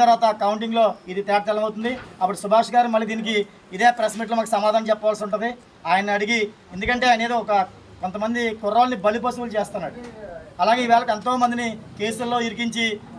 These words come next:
ఈ విధ-, నానా విధాలుగా ఆయన ఏం చెప్పాడు, కేసులు మాఫీ చేస్తే పార్టీలో ఉంటామన్నాడు. మరి కేసులు మాఫీ చేసి జీవో వచ్చినా కూడా ఆయన మరి ద్రోహం చేసి వెళ్ళిపోయాడు.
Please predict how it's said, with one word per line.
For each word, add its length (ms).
ఈ 40
విధ-, 240
నానా 240
విధాలుగా 360
ఆయన 180
ఏం 100
చెప్పాడు, 320
కేసులు 300
మాఫీ 260
చేస్తే 220
పార్టీలో 400
ఉంటామన్నాడు. 380
మరి 100
కేసులు 300
మాఫీ 280
చేసి 160
జీవో 140
వచ్చినా 240
కూడా 100
ఆయన 80
మరి 240
ద్రోహం 300
చేసి 160
వెళ్ళిపోయాడు. 320